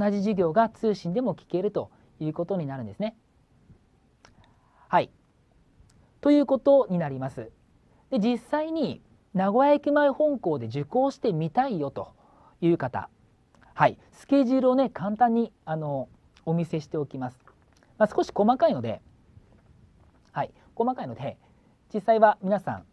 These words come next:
パンフレット等をね、確認していただきたいんですが、はい。うん。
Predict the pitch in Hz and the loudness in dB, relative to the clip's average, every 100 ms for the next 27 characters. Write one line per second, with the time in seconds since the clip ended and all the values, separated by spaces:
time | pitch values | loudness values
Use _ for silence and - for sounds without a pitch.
0 | _ _ _ _ _ 185 170 180 175 165 | _ _ _ _ _ -4 -2 -2 -2 -4
1 | 165 127 117 120 147 - 143 131 - 131 | -2 -4 -4 -10 -10 -6 -6 -8 -10 -10
2 | 143 135 - 135 107 90 123 117 - _ | -8 -12 -12 -12 -12 -14 -14 -14 -14 _
3 | _ _ _ _ _ _ _ _ 135 117 | _ _ _ _ _ _ _ _ -12 -12
4 | _ _ _ _ _ _ _ _ _ _ | _ _ _ _ _ _ _ _ _ _
5 | _ _ _ _ _ _ _ _ _ _ | _ _ _ _ _ _ _ _ _ _
6 | _ _ - 123 | _ _ -14 -14